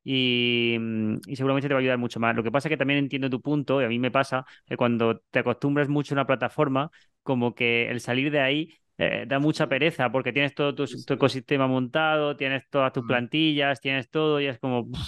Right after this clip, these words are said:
Speaker 2: Así
Speaker 1: empezar,
Speaker 2: es.
Speaker 1: empezar
Speaker 2: No
Speaker 1: de
Speaker 2: solo
Speaker 1: cero.
Speaker 2: eso, exacto, porque cuando yo estaba evaluando, yo decía, "Ok,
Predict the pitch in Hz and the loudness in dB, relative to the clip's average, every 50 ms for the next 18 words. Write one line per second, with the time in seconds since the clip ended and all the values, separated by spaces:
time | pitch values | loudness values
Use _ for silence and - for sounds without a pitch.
0 | - - - - - 107 101 - 127 123 135 135 127 - - - - _ _ - | -10 -12 -12 -8 -6 -4 -4 -2 0 2 4 2 2 0 -4 -14 -20 _ _ -6
1 | - 127 - 127 127 135 131 - 190 180 - 196 214 190 - - - - - 107 | -6 -4 -2 0 0 2 2 2 2 2 2 0 0 -2 -4 -6 -12 -14 -12 -12
2 | - - - 190 170 139 123 117 117 123 123 120 123 120 127 123 127 127 135 147 | -10 -6 -2 -2 -2 0 0 0 2 2 2 2 0 0 0 0 2 2 2 2
3 | 156 151 - 170 156 160 160 156 151 147 143 151 156 147 139 139 135 131 127 127 | 0 -2 0 0 0 2 2 2 2 0 0 2 0 0 0 0 -2 -2 0 0
4 | 127 127 127 - 131 127 120 123 - | 0 0 0 0 0 0 0 0 0